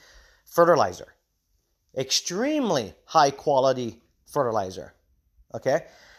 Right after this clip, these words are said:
And every day that I'm putting, you know, s-, food scraps or whatever into the biodigester,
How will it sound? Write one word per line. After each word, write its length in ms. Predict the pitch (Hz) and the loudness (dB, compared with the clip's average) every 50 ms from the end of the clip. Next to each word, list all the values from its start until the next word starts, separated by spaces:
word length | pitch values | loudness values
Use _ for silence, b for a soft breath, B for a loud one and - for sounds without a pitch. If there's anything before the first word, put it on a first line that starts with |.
| b b b b b b | b b b b b b
And 240 | 160 175 165 156 - - | 2 2 2 0 0 2
every 320 | 151 165 185 202 233 208 | 4 4 4 4 2 2
day 220 | 170 226 254 240 190 | 4 4 6 6 6
that 120 | 143 143 | 6 6
I'm 140 | 165 175 - | 4 2 0
putting, 420 | - 196 196 185 180 180 180 180 | -2 -4 -4 -4 -4 -6 -6 -6
you 80 | 190 175 | -4 -4
know, 140 | 170 160 156 | -2 -2 -2
s-, 160 | 151 - - | -4 -6 -10
food 380 | 135 - - - 180 180 165 | -12 -12 -8 -6 -6 -4 -4
scraps 500 | - - - 165 170 170 175 180 175 - | -4 -4 0 2 4 4 4 4 2 0
or 80 | 143 123 | -4 -4
whatever 440 | 120 143 160 170 175 170 160 160 156 | 0 0 2 2 2 0 -2 -2 -4
into 240 | 160 156 - - 147 | -6 -6 -8 -10 -10
the 100 | 139 123 | -4 2
biodigester, 760 | 143 160 202 202 170 131 110 117 117 107 - - 131 135 | 4 4 4 4 4 2 2 2 -2 -2 -4 -6 -6 -8